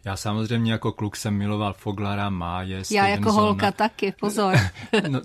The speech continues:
Speaker 1: tak jsem možná měl říct jako mal-, jako, jako dítě, jako mladý člověk, že jo, tyhle autory, takže je mám v sobě a, a snažím se to nejlepší,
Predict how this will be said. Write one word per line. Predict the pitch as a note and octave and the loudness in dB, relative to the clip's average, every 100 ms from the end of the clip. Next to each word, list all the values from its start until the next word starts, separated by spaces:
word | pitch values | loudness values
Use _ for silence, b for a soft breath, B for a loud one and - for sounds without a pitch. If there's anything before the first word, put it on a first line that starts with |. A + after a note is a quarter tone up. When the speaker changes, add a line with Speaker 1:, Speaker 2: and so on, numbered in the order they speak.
| - | -4
Speaker 1:
tak | G#2+ D4 | -2 2
jsem | A#2+ | 4
možná | B2 A2+ B2 | 4 4 2
měl | B2 A#2 | 4 4
říct | B2 A2+ | 2 -2
jako | G#2+ A2+ | 0 2
mal-, | A2 A2 A2 | 2 2 0
jako, | B2+ G2+ - A2+ | -4 -6 -2 0
jako | A2 A3+ C3 | 2 4 4
dítě, | A#2 C3+ A#2 A#2+ | 4 2 4 0
jako | G#2+ - A#2 | 2 2 2
mladý | A2 A2 G#2+ | 4 2 0
člověk, | - A#2+ A2 A2 A#2 G#2 | 0 0 2 4 4 2
že | - | 2
jo, | G2+ G2+ B B B B | 2 0 B B B B
tyhle | A#2 A2+ | 0 2
autory, | A#2+ A#2 A#2+ B2 B2 | 2 2 4 4 4
takže | A#2 A2+ G#2+ | 4 0 2
je | A#2+ | 2
mám | B2 A2 | 2 2
v | |
sobě | - G#2+ G2 A#2 | -2 -2 2 0
a, | B2 G#2 B B B B | 2 -2 B B B B
a | G#2 | -6
snažím | - G2+ G2 A2+ A2+ | -2 0 2 2 0
se | - A2+ | 0 -2
to | - | 0
nejlepší, | G#2 G#2+ G#2+ - - A#2 G#2+ G#2 | 0 2 0 -4 -2 0 2 0